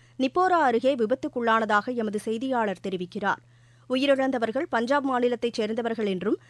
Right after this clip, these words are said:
சுற்றுலாவிற்காக அவர்கள் காஷ்மீர் வந்திருந்ததாகவும் அவர் மேலும் கூறுகிறார். ஜார்ஜியாவின் தேசிய தினம் இன்று கொண்டாடப்படுவதையொட்டி இந்தியா வாழ்த்து தெரிவித்துள்ளது. இது தொடர்பாக வெளியுறவு அமைச்சர் திரு ஜெய்சங்கர்,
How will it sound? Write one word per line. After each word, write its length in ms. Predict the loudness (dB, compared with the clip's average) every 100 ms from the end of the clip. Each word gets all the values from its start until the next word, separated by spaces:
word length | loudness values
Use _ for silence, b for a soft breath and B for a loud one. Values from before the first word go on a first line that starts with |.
| b
சுற்றுலாவிற்காக 840 | b -6 0 2 2 2 2 2
அவர்கள் 360 | 2 0 -2 -2
காஷ்மீர் 380 | -2 -4 -4 -2
வந்திருந்ததாகவும் 840 | -2 -2 -2 0 0 0 -4 -4
அவர் 220 | -2 -2 0
மேலும் 300 | 0 0 -2
கூறுகிறார். 600 | -4 -4 -2 0 0 -2 b b b b b b
ஜார்ஜியாவின் 680 | 8 10 10 6 0 0 2
தேசிய 360 | 2 0 -4
தினம் 240 | -4 -2 0
இன்று 220 | -2 -2
கொண்டாடப்படுவதையொட்டி 1040 | -2 2 2 2 -2 -2 0 -2 -2 -4 -4
இந்தியா 360 | -4 0 0
வாழ்த்து 400 | 4 4 2 0 -6
தெரிவித்துள்ளது. 560 | -4 -6 -8 -4 -2 -2 -8 b b b b
இது 200 | -2 2
தொடர்பாக 560 | 2 2 4 4 4
வெளியுறவு 460 | 0 0 0 0 0
அமைச்சர் 380 | 0 -2 -4 -4
திரு 200 | -2 0
ஜெய்சங்கர், 480 | 0 -2 -4 -2 -2